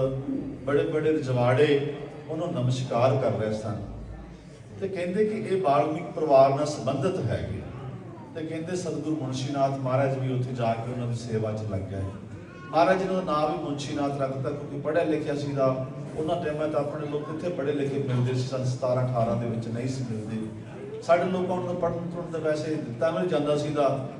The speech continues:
ਉੱਦਾਂ ਵੀ ਇਹਨਾਂ ਦਾ ਸ਼ੌਂਕ ਅੱਜ ਵੀ ਨਹੀਂ ਹੈਗਾ, ਪੜ੍ਹਨ ਲਿਖਣ ਵਾਲੇ ਪਾਸੇ ਤਾਂ ਅੱਜ ਵੀ ਅਸੀਂ ਬਹੁਤ ਘੱਟ ਹੀ ਸੋਚਦੇ ਹਾਂ ਕਿ ਅਸੀਂ ਪੜ੍ਹੀਏ ਲਿਖੀਏ, ਚੰਗੇ ਇਨਸਾਨ ਬਣੀਏ,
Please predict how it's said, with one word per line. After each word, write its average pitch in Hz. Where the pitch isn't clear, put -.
ਉੱਦਾਂ 180
ਵੀ 196
ਇਹਨਾਂ 190
ਦਾ 180
ਸ਼ੌਂਕ 156
ਅੱਜ 147
ਵੀ 175
ਨਹੀਂ 165
ਹੈਗਾ, 143
ਪੜ੍ਹਨ 143
ਲਿਖਣ 143
ਵਾਲੇ 131
ਪਾਸੇ 127
ਤਾਂ 127
ਅੱਜ 127
ਵੀ 151
ਅਸੀਂ 127
ਬਹੁਤ 156
ਘੱਟ 127
ਹੀ -
ਸੋਚਦੇ 127
ਹਾਂ 131
ਕਿ -
ਅਸੀਂ -
ਪੜ੍ਹੀਏ 143
ਲਿਖੀਏ, 123
ਚੰਗੇ 147
ਇਨਸਾਨ 131
ਬਣੀਏ, 127